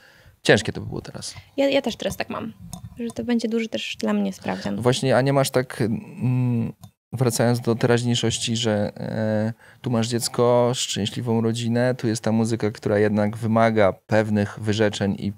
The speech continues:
Speaker 1: pewnego działania, pojawiania się, wychodzenia z domu, aktywności takiej, wiesz, obecności w ogóle, żeby, żeby o tobie gadali, żebyś się pojawiała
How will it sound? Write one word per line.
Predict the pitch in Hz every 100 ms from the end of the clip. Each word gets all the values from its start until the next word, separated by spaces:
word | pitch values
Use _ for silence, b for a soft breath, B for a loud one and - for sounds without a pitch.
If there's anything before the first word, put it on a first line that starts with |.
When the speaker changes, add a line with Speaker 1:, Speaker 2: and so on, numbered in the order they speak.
| _
Speaker 1:
pewnego | - 110 110 110 113 104 104 110 104 101 98 98 B B B B -
działania, | 113 104 110 107 104 92 90
pojawiania | - 104 104 110 101 92
się, | 95 - 95 90 95 B B B B B B -
wychodzenia | 101 - 104 113 113
z | 110 107
domu, | 110 107 104 95 90 92 - - -
aktywności | - 101 - 110 110 110 107 -
takiej, | 104 101 - 101
wiesz, | 101 90
obecności | - 104 110 139 127 - 104
w |
ogóle, | 95 - 95 95
żeby, | 95 95 101 95 -
żeby | 107 98 95 92 95
o | 98
tobie | 104 101
gadali, | 95 98 101 95 90
żebyś | 95 101 -
się | -
pojawiała | - 95 95 95 90 90 92